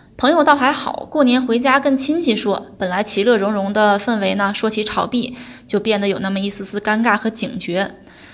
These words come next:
更有好事儿的亲戚把你拉到一边，咬着耳朵说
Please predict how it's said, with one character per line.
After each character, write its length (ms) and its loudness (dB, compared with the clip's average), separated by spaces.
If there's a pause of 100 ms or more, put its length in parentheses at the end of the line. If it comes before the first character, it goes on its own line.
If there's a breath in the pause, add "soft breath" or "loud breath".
(200 loud breath)
更 140 2
有 80 2
好 280 2
事 120 4
儿 80 6
的 100 -2
亲 220 -4
戚 160 -6
把 120 0
你 140 -2
拉 160 4
到 100 4
一 120 0
边， 340 0
咬 220 -4
着 100 0
耳 140 0
朵 120 -6
说 360 2